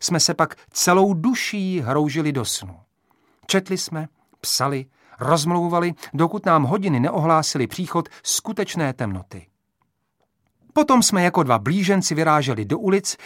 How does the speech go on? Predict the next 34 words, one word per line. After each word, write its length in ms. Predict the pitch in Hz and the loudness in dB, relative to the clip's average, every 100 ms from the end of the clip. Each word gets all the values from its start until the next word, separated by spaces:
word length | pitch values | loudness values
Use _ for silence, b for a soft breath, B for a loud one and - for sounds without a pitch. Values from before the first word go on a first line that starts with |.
| B | B
kde 160 | 139 | -2
jsme 200 | 156 139 | 0 0
navazovali 540 | 123 160 170 170 156 117 | 2 4 4 2 0 0
na 100 | 135 | 0
hovory 320 | 156 156 139 | 0 0 -2
načaté 460 | 127 - 139 127 117 | -2 -4 -6 -4 -4
za 160 | 110 | -6
dne, 280 | 95 92 82 B B | -8 -12 -14 B B
nebo 360 | 117 123 135 | -2 -2 0
jsme 200 | 170 233 | -2 -4
se 140 | 226 135 | -6 -6
pouštěli 540 | - 151 - - 156 | -6 -6 -6 -4 -2
na 100 | 135 | -2
dlouhé 360 | 139 151 139 147 | -2 -2 -2 -2
a 80 | 123 | -2
daleké 440 | 123 123 107 92 - | -4 -4 -6 -12 -4
toulky, 540 | 123 196 196 - 202 B B B - | -2 -2 -6 -6 -8 B B B 0
abychom 380 | 156 170 175 | 2 4 2
v 100 | 135 - | 0 -2
ostrých 540 | 208 - - 135 - | -2 -2 -2 -6 -6
světlech 480 | - 160 190 196 185 - B | -6 -2 -2 -2 -4 -8 B
a 80 | |
stínech 600 | 135 - - 233 208 139 | 0 0 0 0 2 0
lidnatého 580 | 139 151 165 175 170 143 | -2 -2 -2 -2 -2 0
velkoměsta 800 | 160 233 - 104 92 - 95 - _ B B B B | -2 -2 -4 -4 -4 -4 -6 -14 _ B B B B
nacházeli 540 | 139 - 185 180 180 185 | -2 2 2 4 2 2
ono 180 | 143 | 0
nepřeberné 720 | 127 190 - 127 202 123 131 117 | 0 0 -2 0 0 2 0 0
množství 600 | 147 - - 165 165 160 B | -2 -4 -6 -4 -6 -6 B
vzrušujících 800 | 107 98 190 202 202 185 - 98 | -4 0 0 0 -6 -6 -6 -8
dojmů, 500 | 90 113 113 139 208 196 B B B | -6 -2 -2 -4 -6 -12 B B B
jež 220 | 151 143 | 0 2
může 260 | 247 285 170 | 4 4 2
poskytnout 640 | - 208 202 190 156 139 | -2 -4 -4 -4 -4 -4